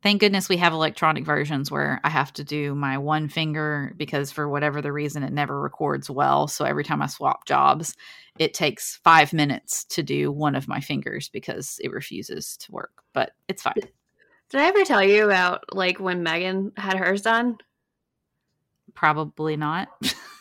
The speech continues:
Speaker 2: For the, for those who don't know, when you go to work at a, like, a bank or anything like that, you immediately have to go
Speaker 1: Financial
Speaker 2: get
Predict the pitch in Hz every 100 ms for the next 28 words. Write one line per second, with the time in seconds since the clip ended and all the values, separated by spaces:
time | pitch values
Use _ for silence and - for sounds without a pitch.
0 | 226 - 247 220 208 - 214 247 233 240
1 | 277 254 202 165 170 180 185 190 202 190
2 | 185 180 165 - 165 165 165 151 156 156
3 | 151 156 165 165 160 160 160 185 175 170
4 | 170 175 165 170 156 151 - 143 143 151